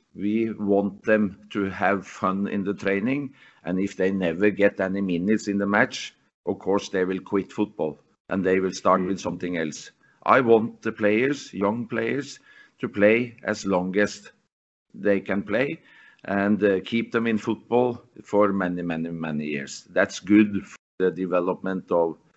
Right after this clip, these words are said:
Speaker 1: all football.
Speaker 2: Yeah. One, one, by the way, one thing that, which is really fascinating question now to you, because you have been coaching in both sides, youth football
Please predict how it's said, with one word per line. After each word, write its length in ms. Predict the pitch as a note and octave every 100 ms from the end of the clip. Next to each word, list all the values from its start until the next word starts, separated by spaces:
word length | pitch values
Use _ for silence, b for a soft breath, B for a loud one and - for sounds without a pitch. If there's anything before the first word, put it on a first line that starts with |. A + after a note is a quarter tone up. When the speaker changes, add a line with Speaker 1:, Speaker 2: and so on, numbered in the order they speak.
| _ -
Speaker 1:
all 300 | F2 F#2 E2
football. 480 | - D#2 - - - _ _ _ _ _ _ _ _ _ _ _ -
Speaker 2:
Yeah. 140 | E2+ - _ b b b b b _
One, 360 | F#2 D3+ E3+ -
one, 220 | A2 C#3+ C#3+
by 180 | A2+
the 100 | G2
way, 360 | G2 G#2+ G2+ -
one 300 | - B2 C#3
thing 280 | - A#2+ A2
that, 200 | F#2+ F2 -
which 220 | D#2+ E2+ F#2+
is 80 | - -
really 400 | G#2 B2+ C3 A#2+
fascinating 600 | A2+ A2+ F2 E2+ - D#2+
question 520 | - F#2+ - - D#2
now 200 | E2 E2
to 140 | D#2 E2
you, 300 | E2+ E2 D#2
because 280 | D#2+ D#2 - -
you 140 | G2
have 160 | A2 - -
been 260 | G2 F#2 -
coaching 580 | - G#2 G#2 G#2 F#2+ E2+
in 140 | F2 E2+ -
both 300 | A2 G2 - _ _ _ _ -
sides, 340 | F#2 E2+ D2+ -
youth 300 | F#2 A2+ C#3 C#3 -
football 640 | C3+ - - C3+ C#3+ -